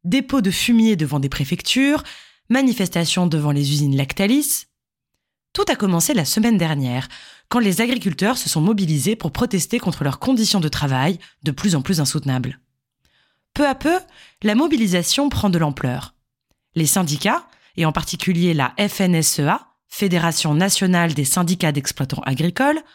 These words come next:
s'organisent. Les revendications se cristallisent principalement sur les bas salaires,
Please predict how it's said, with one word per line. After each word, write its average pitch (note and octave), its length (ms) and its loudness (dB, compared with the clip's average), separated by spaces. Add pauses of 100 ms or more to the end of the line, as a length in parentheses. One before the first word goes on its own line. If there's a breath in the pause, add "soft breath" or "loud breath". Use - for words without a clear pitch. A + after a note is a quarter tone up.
(300 soft breath)
s'organisent. D3 720 -2 (1120)
Les A3+ 120 0
revendications C4+ 680 0
se G3 120 0
cristallisent G3 500 0
principalement F3 720 0
sur D#3+ 180 0
les C#3 120 2
bas G3+ 140 0
salaires, E3 540 0